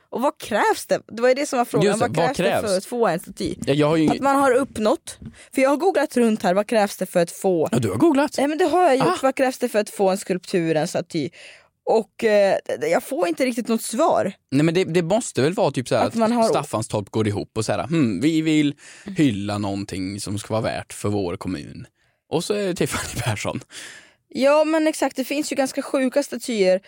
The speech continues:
Speaker 1: Eh, till exempel den här, eh, Cristo Redentor-statyn. Eh, st-, Statue of Christus, som är befin-, i Rio de Janeiro.
Speaker 2: Jaha. Just den
Speaker 1: Den,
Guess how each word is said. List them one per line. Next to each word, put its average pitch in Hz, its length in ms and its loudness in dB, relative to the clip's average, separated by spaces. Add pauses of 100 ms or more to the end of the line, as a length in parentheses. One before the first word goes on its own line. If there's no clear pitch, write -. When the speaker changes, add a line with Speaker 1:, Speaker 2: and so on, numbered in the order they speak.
(340)
Speaker 1:
Eh, 196 300 4
till 214 140 -4
exempel 196 600 2
den 208 160 2
här, 185 440 2
eh, 175 60 -6 (500)
Cristo 202 800 2
Redentor-statyn. 202 1500 0 (320)
Eh, 151 840 0
st-, - 300 -8
Statue 190 340 -2
of 170 140 -4
Christus, - 540 -6 (480)
som 185 360 0
är 165 400 0
befin-, 175 560 -4
i 185 340 0
Rio 185 220 -2
de 190 140 -4
Janeiro. 170 380 -4 (100)
Speaker 2:
Jaha. 135 320 0 (380)
Just - 180 2
den 151 160 2
Speaker 1:
Den, 311 100 2